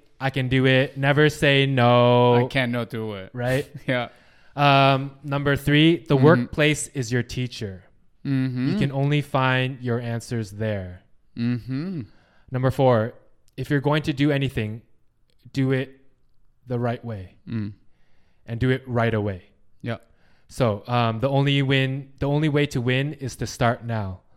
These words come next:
Speaker 2: Mm-hmm.
Speaker 1: So pretty much he's saying, like, just do it.
Speaker 2: Yeah. Do not think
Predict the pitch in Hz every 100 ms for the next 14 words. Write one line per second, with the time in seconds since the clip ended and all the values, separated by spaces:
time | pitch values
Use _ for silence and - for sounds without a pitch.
0 | _ - _ 113 107 147 135 165 151 147
1 | 139 139 135 139 127 120 120 123 - _
2 | _ _ _ _ _ _ _ _ _ _
3 | _ _ _ _ - - 151 - - 120
4 | 101 _ - _ - 131 113 110 143 151
5 | 156 - - 160 131 -